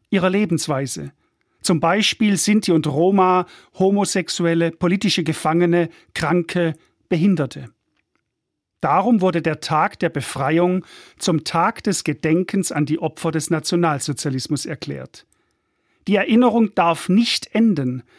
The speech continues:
Sie muss auch künftige Generationen zur Wachsamkeit mahnen. Mit diesen Worten hat ihn der damalige Bundespräsident Roman Herzog neunzehnhundertsechsundneunzig eingeführt. Erinnern, mahnen, wachsam sein.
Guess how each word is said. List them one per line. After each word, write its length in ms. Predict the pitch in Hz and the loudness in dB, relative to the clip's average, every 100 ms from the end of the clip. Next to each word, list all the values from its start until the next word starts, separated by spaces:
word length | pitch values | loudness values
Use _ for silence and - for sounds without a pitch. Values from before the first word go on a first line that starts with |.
| - - | -20 -8
Sie 160 | - | 0
muss 240 | 202 254 262 | 4 4 2
auch 280 | 180 - - | 2 0 0
künftige 600 | 226 254 - - 220 208 | 4 4 2 -2 -2 0
Generationen 880 | 175 165 156 - - 170 185 202 202 | 2 2 0 -2 0 2 4 4 0
zur 260 | - 147 | 0 0
Wachsamkeit 840 | 151 147 - 180 165 - 160 151 151 | 0 -2 -2 -2 -2 -2 -4 -2 0
mahnen. 580 | 143 131 120 120 123 - _ _ _ _ _ | 0 0 -4 -6 -10 -14 _ _ _ _ _
Mit 260 | 160 - - | -4 -4 0
diesen 360 | 214 233 165 | 2 2 2
Worten 420 | 147 175 - 202 202 - - | 2 0 0 0 0 -8 -14
hat 200 | - 190 | -4 -4
ihn 120 | 220 196 | 0 0
der 160 | 170 | 0
damalige 600 | 156 151 180 185 185 170 | 0 0 2 2 0 -2
Bundespräsident 920 | 165 165 175 165 - 170 170 165 165 | 0 0 0 -4 -4 -4 -2 -2 -2
Roman 280 | 147 151 135 | -2 -2 0
Herzog 600 | 123 147 - 180 170 - | -2 -4 -4 -4 -4 -4
neunzehnhundertsechsundneunzig 1300 | 170 151 151 147 147 139 156 - 156 151 151 170 160 | -2 -2 0 -2 -2 -4 -6 -6 -2 0 -2 -4 -6
eingeführt. 680 | 156 139 123 123 - 139 - _ _ _ _ _ - | -4 -4 -6 -10 -12 -16 -18 _ _ _ _ _ -6
Erinnern, 680 | 170 - 214 220 220 240 285 - | -4 2 2 4 2 0 -4 -2
mahnen, 580 | 160 160 160 180 175 180 | 2 2 2 2 0 0
wachsam 480 | 175 165 - 147 | -4 -2 -4 -2
sein. 480 | 139 139 127 120 139 | -2 -4 -8 -10 -16